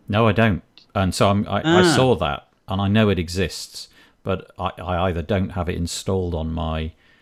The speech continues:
Speaker 1: uh, install of main W P, or I simply ignore it. I wanna know, what does it do?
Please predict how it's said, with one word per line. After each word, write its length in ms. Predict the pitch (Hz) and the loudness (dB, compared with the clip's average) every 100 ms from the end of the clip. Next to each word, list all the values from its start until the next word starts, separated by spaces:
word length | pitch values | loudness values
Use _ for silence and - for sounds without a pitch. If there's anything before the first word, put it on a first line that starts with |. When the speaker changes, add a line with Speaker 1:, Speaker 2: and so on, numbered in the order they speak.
| _ _ | _ _
Speaker 1:
uh, 360 | - 82 76 80 | -8 -6 -4 -6
install 520 | 85 82 - 90 80 80 | -4 -6 -6 -6 -4 -6
of 120 | - | -6
main 140 | 80 | -6
W 300 | 78 76 78 | -6 -8 -8
P, 280 | - 82 78 | -8 -8 -6
or 220 | 82 80 | -6 -4
I 160 | 78 73 - | -4 -6 -10
simply 380 | - 90 92 82 | -10 -8 -8 -6
ignore 380 | 85 85 80 | -6 -4 -4
it. 80 | 82 - | -8 -6
I 100 | 87 | -4
wanna 200 | 90 85 | -2 0
know, 260 | 95 87 69 | 0 -2 -4
what 140 | 95 | -6
does 120 | 90 | -4
it 120 | 85 - | -4 -4
do? 200 | 98 | -4